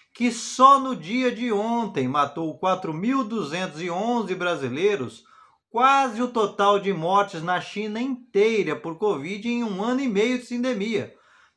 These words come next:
Prefeitos e governadores começam a cair a ficha de que, sem investimento público nas pessoas, será impossível manter as pessoas em isolamento social mínimo, condição essencial para reduzir novos contágios e, consequentemente,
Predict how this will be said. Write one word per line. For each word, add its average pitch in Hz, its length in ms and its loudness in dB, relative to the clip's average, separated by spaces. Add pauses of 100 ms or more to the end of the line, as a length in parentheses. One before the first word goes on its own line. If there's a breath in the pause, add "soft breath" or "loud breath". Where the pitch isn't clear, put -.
Prefeitos 175 800 0
e 180 60 -8
governadores 208 880 2
começam 185 720 2
a 175 40 -2
cair 156 320 2
a 175 120 2
ficha 240 400 -4
de 240 100 -6
que, 233 220 -8
sem 120 460 -6
investimento 160 600 -8
público 127 440 -10
nas 160 180 -8
pessoas, 220 600 -2 (420 loud breath)
será 262 480 2
impossível 254 1120 -2
manter 143 480 -4
as 196 120 -2
pessoas 202 560 -2
em 214 60 -6
isolamento 208 560 -4
social 220 400 -4
mínimo, 220 560 -2 (500 loud breath)
condição 175 800 -4
essencial 233 960 0
para 202 160 0
reduzir 170 580 -2
novos 123 360 -6
contágios 226 580 -2
e, 262 60 -6
consequentemente, 190 1160 -6